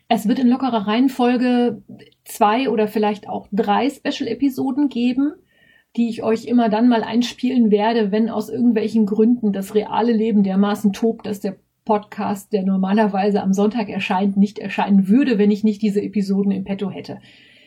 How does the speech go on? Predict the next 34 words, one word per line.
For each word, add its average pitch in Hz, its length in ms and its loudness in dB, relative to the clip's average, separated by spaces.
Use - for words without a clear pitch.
Das 190 140 -6
sind 226 120 0
also 220 220 2
so 208 100 6
ein 208 40 6
bisschen 220 240 4
meine 185 240 2
Joker, 262 520 2
die 226 320 0
ich - 160 -6
aber, 202 640 0
glaube 214 320 4
ich, - 380 -8
trotzdem 226 640 0
für 202 160 -4
euch 214 180 -4
ganz 202 220 2
spannend 190 360 2
gestalten 190 520 -4
kann. - 260 -14
Ich - 220 -4
bin 220 100 4
zweitausendzwölf 208 720 0
auf - 160 -4
dem 269 140 2
Jakobsweg 262 640 -2
gewesen. 262 480 -4
Demzufolge 220 600 0
sind 196 180 0
meine 220 260 2
Informationen 220 1120 0
nicht 240 340 0
immer 247 280 2
unbedingt 233 600 0